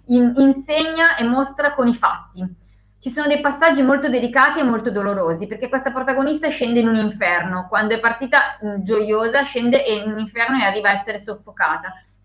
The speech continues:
Si rende conto di quanto è schiavitù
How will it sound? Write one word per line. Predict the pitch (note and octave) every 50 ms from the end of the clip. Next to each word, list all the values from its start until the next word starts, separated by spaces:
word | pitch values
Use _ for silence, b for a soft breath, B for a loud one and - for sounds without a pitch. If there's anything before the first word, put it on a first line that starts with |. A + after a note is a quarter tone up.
| _
Si | C#4 C#4
rende | C#4+ C#4+ C#4 C#4+
conto | C#4+ D4 D#4 D#4+ D#4 D4+
di | A#3+ A3
quanto | - - C4 B3+ B3 B3+ C4 B3+ - C#4+ C#4+ D4 D4 - - - _
è | - A3+ A3+ A3+ A3+ A#3 -
schiavitù | - - B3 A3 G#3+ A3 A3+ - A#3+ A#3+ C#4 C#4+ C#4 - -